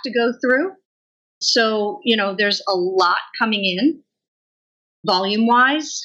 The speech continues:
So, you know, that's your competition. So you, you have to make your queries stand out. So queries for me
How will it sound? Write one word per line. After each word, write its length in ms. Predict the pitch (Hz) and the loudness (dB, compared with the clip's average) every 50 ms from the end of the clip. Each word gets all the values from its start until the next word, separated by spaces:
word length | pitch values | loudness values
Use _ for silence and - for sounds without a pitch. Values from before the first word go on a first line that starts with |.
| - _ | -10 _
So, 440 | - - - 220 208 196 196 196 180 | -4 -2 0 0 0 0 -2 -2 -2
you 100 | 214 214 | -2 -4
know, 100 | 202 196 | -2 -2
that's 280 | 196 196 202 - - | -4 -4 -4 -4 -6
your 100 | 226 202 - | -6 -6 -2
competition. 720 | - 220 202 202 - 190 - - 185 - - 262 285 320 302 | 0 0 0 0 -4 -6 -4 -2 0 -2 0 0 -2 -4 -4
So 140 | - 220 | -2 -2
you, 160 | 196 190 196 233 240 | -2 -4 -4 -8 -6
you 160 | 208 202 196 | -4 -2 0
have 160 | 190 196 185 - - | 0 0 -2 -2 -6
to 60 | 196 | -6
make 180 | 190 185 185 - | -6 -4 -4 -6
your 100 | 185 - - | -8 -8 -4
queries 400 | - 208 185 190 185 180 180 - | -2 0 0 2 0 0 -2 -4
stand 340 | - - 190 175 175 175 - | -4 -4 -2 -2 -4 -4 -2
out. 280 | 165 156 185 269 349 - - _ _ _ _ _ _ _ _ _ _ _ _ _ _ _ _ _ _ _ _ | 0 0 2 0 -2 -4 -10 _ _ _ _ _ _ _ _ _ _ _ _ _ _ _ _ _ _ _ _
So 160 | - 285 269 | -2 -2 -2
queries 460 | 269 - 294 285 302 330 339 302 - - | 0 0 0 2 2 2 0 -2 -4 -2
for 140 | - 262 | -2 -2
me 340 | 240 233 220 226 240 277 285 | 0 0 0 0 0 -2 -2